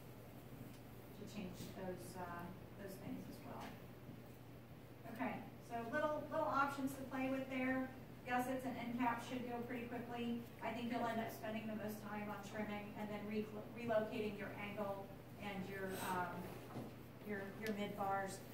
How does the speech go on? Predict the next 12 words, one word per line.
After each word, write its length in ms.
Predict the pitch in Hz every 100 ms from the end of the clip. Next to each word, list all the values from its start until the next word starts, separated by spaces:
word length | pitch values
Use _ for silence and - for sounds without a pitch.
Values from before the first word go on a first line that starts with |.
| - -
These 180 | 254 277
are 140 | 294 -
all 260 | 247 254
tubing, 480 | - 269 294 294 311 - - - - -
two-by-two 640 | 262 247 240 240 247 247 247 247 -
tubing. 560 | 262 262 262 254 262 - - - -
Um, 400 | 220 220 214 214
they 100 | 226
should 280 | 240 254 254
be 180 | 247 240 233
okay 440 | 254 233 233 240
on 240 | 220 226